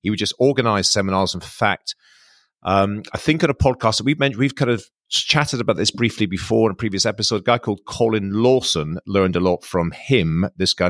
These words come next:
Colin Lawson, runs a firm, Equilibrium, up in the Northwest, hugely successful firm. And then Colin jumped on that particular bandwagon, became and built a lot of success as an independent practitioner through seminar selling. And you're right, the hook. The interesting thing is finding a hook.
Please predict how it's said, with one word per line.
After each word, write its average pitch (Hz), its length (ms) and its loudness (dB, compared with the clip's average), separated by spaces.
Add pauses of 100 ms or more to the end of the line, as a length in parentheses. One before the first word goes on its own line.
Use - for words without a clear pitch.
Colin 104 240 0
Lawson, 92 240 0
runs 85 160 -4
a 78 40 -10
firm, 85 260 -8
Equilibrium, 127 680 0
up 110 140 -4
in 95 60 -6
the 95 60 -2
Northwest, 104 680 0
hugely 110 260 2
successful - 640 -4 (340)
firm. 110 400 2 (680)
And 113 80 0
then 123 160 4
Colin 127 540 0 (480)
jumped 104 300 -2
on 98 100 0
that 98 160 0
particular 92 400 -4
bandwagon, 85 640 -2
became 90 380 -8
and 90 100 -10
built 101 140 -2
a 101 80 -2
lot 120 180 2
of 104 80 -2
success - 440 -2
as 87 100 -6
an 85 60 -6
independent 98 580 0
practitioner 78 640 -4
through 92 280 -2
seminar 90 460 2
selling. 92 380 -2
And 95 120 -4
you're 101 160 2
right, 101 320 2
the 98 140 4
hook. 98 440 0
The 127 100 4
interesting 170 420 0
thing 127 240 -4
is 110 100 -2
finding 107 460 0
a 92 140 0
hook. 85 500 -2